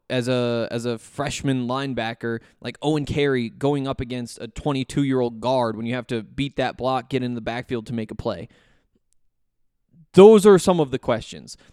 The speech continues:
but a lot of the questions come on the mental side, and, and I think that the best way to see whether the, the mental side is an issue is through this communication, understanding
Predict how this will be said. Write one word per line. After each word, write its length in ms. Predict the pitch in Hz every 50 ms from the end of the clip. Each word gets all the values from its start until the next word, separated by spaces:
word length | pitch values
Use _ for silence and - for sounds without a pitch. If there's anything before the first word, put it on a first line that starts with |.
| _ _
but 100 | - 170
a 60 | 180
lot 240 | 175 170 180 202 247
of 80 | 262 208
the 60 | 185
questions 420 | - - 165 143 143 - 139 120
come 180 | - - 143 139
on 120 | 135 127
the 60 | 123
mental 300 | 120 127 139 143 127 131
side, 360 | 117 - - 110 104 98 101 - - - _ _ _
and, 160 | - 135 135 -
and 300 | 123 147 147 143 135 - - _ _ _ _ _ _ _ _ _ _ _ _
I 100 | - 151
think 320 | 151 - 208 214 202 - -
that 260 | 170 165 147 - 135
the 60 | 139
best 280 | 127 165 160 160 - -
way 140 | 147 139 131
to 80 | 120
see 340 | 120 - - 233 247 233 208
whether 340 | 170 143 147 139 139 135 131
the, 220 | 117 98 127 123
the 140 | 117 - 127
mental 280 | 123 147 160 160 156 143
side 260 | - - 139 135 127
is 120 | 123 117
an 80 | 120 131
issue 380 | - 156 165 156 - 143 135
is 180 | - 120 139 127
through 180 | - 151 151 147
this 160 | 147 135 -
communication, 720 | - 135 127 123 120 110 - 120 113 113 - 104 104 -
understanding 720 | - 131 143 151 143 - - 135 135 139 135 135 131 123